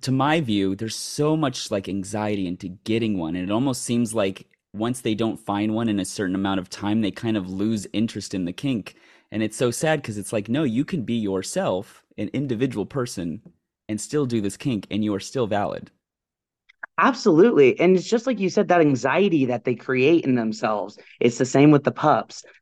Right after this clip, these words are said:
Speaker 2: That anxiety they create in themselves because they have to have it or they want it or they can't, they're not confident as a pup. Um, it truly is something that, that,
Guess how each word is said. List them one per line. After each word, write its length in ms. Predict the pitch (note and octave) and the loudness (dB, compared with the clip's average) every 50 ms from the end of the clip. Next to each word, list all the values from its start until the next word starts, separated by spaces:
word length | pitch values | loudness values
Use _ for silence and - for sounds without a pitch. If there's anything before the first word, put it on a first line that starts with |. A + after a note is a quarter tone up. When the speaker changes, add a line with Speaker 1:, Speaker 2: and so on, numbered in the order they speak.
| _ - | _ 0
Speaker 2:
That 180 | C#3 C#3+ - | 2 4 4
anxiety 380 | C3+ B2+ B2+ C#3 C#3 D#3 D3+ D3 | 4 4 4 4 4 6 6 6
they 140 | C#3 C3 B2 | 6 4 4
create 260 | - C3+ B2+ C#3 C#3+ | 4 4 4 4 4
in 80 | - | 4
themselves 400 | C3+ B2 A2+ - - B2+ A#2+ G#2+ | 2 2 0 0 0 -2 0 0
because 180 | A#2 B2+ B2 B2+ | -2 -2 -2 -2
they 120 | B2+ B2 | -2 -4
have 280 | B2 - D3 D3 C#3+ - - | -2 0 0 0 0 0 -2
to 80 | C3+ | -4
have 280 | B2 - C3 C3+ C#3 C3+ | -2 0 2 2 4 4
it 140 | C3 A#2 G#2 | 2 2 0
or 140 | A2+ A#2+ A#2+ | 0 0 0
they 100 | A2+ A2+ | 0 -2
want 340 | A#2 A#2 B2 B2 C3+ C#3 | -2 -2 0 2 2 2
it 140 | B2+ A#2 - | 2 0 0
or 120 | - A#2 A2 | -2 -2 -2
they 180 | A2+ A#2 A2 | -2 -4 -4
can't, 360 | - - B2+ B2+ B2+ B2+ B2+ _ - - - - - _ - | -2 2 2 4 4 2 0 _ -12 -20 -20 -20 -16 _ 2
they're 140 | B2+ C3 C3 | 4 6 6
not 260 | A#2+ A#2+ B2 B2 - | 8 6 4 2 0
confident 580 | - C3 C3+ C#3+ C#3+ C#3 B2+ A#2+ A2 G#2+ G#2+ - | 0 2 2 2 2 0 -2 -4 -4 -4 -6 -2
as 240 | A2+ A#2+ B2+ B2 A2+ | 0 0 0 2 0
a 60 | A2+ | -2
pup. 380 | G#2+ - G#2+ G#2+ G#2 G2+ - - - - - - - - | -4 -4 -2 -2 -2 -2 -6 -10 -20 -20 -20 -20 -4 2
Um, 180 | - D#3 D3 C#3+ | 4 6 6 8
it 260 | - F#3+ F#3+ F#3+ - | 8 6 6 6 4
truly 280 | - C4+ D4+ G#3 D3 C3 | 2 2 4 6 6 6
is 120 | A#2+ A2+ | 4 2
something 300 | - C3+ A#2 A2+ A2+ A2+ | 0 -2 -2 0 -2 -2
that, 200 | A2 G#2+ G#2 - _ _ _ _ _ - A2 - - | -2 -2 -4 -8 _ _ _ _ _ -18 -8 -2 0
that, 320 | B2+ A2 G#2 G#2+ - - | 0 2 2 0 -2 -4